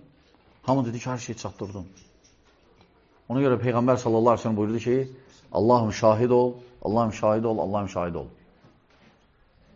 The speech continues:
Və ayə nazil oldu. Maidə surəsi üçüncü ayə. "Əl-yevm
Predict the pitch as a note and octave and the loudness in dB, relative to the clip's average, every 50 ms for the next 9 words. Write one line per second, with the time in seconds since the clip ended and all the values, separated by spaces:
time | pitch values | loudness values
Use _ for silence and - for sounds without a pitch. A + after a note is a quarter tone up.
0 | - _ _ _ _ _ - - F#2+ G#2+ B2+ C#3 C#3+ - - - - - A2 A2+ | -20 _ _ _ _ _ -14 -4 2 6 6 6 6 4 0 -2 4 4 6 6
1 | A#2 A#2+ A#2 A2 F#2+ F2+ F2 F2+ F2 D#2 C#2+ C#2+ C#2 C2+ C#2 - _ _ _ _ | 6 4 4 4 2 0 0 -2 -4 -4 -4 -6 -8 -12 -16 -18 _ _ _ _
2 | _ _ _ _ _ _ _ - G#2 G2 G2+ G2+ A2 A#2 A#2 - A2+ G#2 G#2 - | _ _ _ _ _ _ _ -6 -4 -2 -2 0 -2 -2 -2 0 -2 -2 -2 -4
3 | A#2+ - - G2+ F#2 E2+ G2 E2+ D#2 D2 C2+ C2+ - - - _ _ _ _ _ | -8 -6 -6 -6 -2 0 0 0 -2 -4 -8 -12 -16 -20 -20 _ _ _ _ _
4 | _ _ _ _ _ _ _ _ _ _ - - G2 G#2+ B2 B2 A#2 | _ _ _ _ _ _ _ _ _ _ -4 -2 2 4 4 4 4